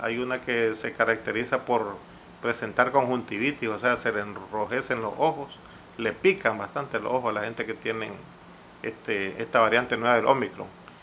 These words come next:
Y andan con secreción, además de síntomas respiratorios como tos, estornudos, escorzor en la garganta o,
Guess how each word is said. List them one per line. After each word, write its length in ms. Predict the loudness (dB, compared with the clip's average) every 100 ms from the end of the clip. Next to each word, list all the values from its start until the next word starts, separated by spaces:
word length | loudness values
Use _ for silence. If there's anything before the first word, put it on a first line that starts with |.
| -16 -2
Y 40 |
andan 180 | 0 2
con 140 | 2 0
secreción, 720 | 0 0 0 6 6 6 -2 -10 -20 -6 4
además 400 | 6 6 6 6
de 140 | 6
síntomas 400 | 4 2 4 4
respiratorios 580 | 4 0 0 2 2 2
como 260 | 0 -2 -4
tos, 380 | 0 0 0 -8
estornudos, 720 | -10 -8 -6 -2 0 0 -2 -10 -16 -10
escorzor 640 | -10 -6 -6 -4 4 4
en 100 | 4
la 80 | 0
garganta 560 | -2 0 0 0 -4
o, 140 | -6